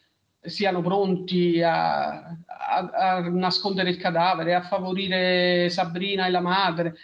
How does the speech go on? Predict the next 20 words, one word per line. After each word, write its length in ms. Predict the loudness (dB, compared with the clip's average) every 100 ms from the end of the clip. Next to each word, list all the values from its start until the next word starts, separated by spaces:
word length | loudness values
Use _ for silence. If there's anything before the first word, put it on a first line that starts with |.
| -20 _
Non 180 | -8 -2
è 80 | 0
molto 360 | -2 -6 -8
semplice 540 | -6 -2 -2 -4 -10 -10
anche 240 | -12 -14
questo, 380 | -12 -8 -8 -6
per 180 | -6 -6
cui 220 | -4 -4
il 80 | -2
pensiero 580 | -2 -2 -2 -4 -4 -8
che 100 | -10
fosse 640 | -10 -8 -8 -8 -12 -16 _ _ _
un 140 | -2 -2
omicidio, 1000 | 0 -2 -2 -2 -2 -4 -6 -6 -6
eh, 220 | -4 -4 -2
premeditato 680 | 0 0 0 0 -2 -2
in 80 | -6
famiglia 680 | -4 -2 0 0 0 0 0
l'ho 160 | 0 -2
avuto 680 | -2 -6 -8 -8 -8 -8